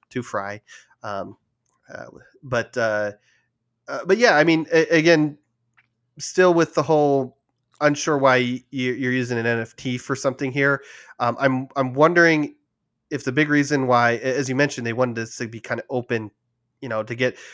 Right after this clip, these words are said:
the whole idea is literally from day one, people are supposed to be able to play this,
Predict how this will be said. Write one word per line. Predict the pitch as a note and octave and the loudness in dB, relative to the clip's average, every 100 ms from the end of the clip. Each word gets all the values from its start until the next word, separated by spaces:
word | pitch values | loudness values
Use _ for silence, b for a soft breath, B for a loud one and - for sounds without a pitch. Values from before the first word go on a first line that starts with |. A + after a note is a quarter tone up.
| B - | B 0
the | |
whole | C#3 E3 D3 | 4 6 6
idea | C3 C#3+ D#3 | 6 4 4
is | B2+ A2 | 4 0
literally | C3+ C#3 C3 C3 | 2 4 6 4
from | - A#2 | 0 -6
day | A2+ B2+ | 0 2
one, | A#2+ C3 C3 B2 A#2+ _ _ _ _ _ _ - | 4 4 4 2 -8 _ _ _ _ _ _ -20
people | - D#3+ C#3+ | -2 0 2
are | C3 | -2
supposed | - C3 - | 0 -2 0
to | |
be | B2 | -4
able | A2 | -4
to | |
play | A2 B2+ B2 | -2 0 2
this, | A#2 | 0